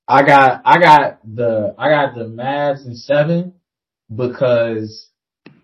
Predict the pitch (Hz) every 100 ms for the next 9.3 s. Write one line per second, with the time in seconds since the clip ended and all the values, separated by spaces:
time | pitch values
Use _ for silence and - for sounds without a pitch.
0 | _ _ _ _ _ _ - 110 127 139
1 | 135 135 127 120 120 113 107 98 120 120
2 | 104 110 117 110 101 110 107 110 104 104
3 | 101 104 87 101 110 104 101 117 110 101
4 | 104 107 101 95 98 95 - 117 113 110
5 | 107 101 107 104 - 107 104 101 95 92
6 | 110 113 113 - 120 127 117 107 110 107
7 | 104 98 107 104 95 _ _ _ 101 98
8 | 127 151 143 131 123 113 107 - 117 110
9 | 107 95 87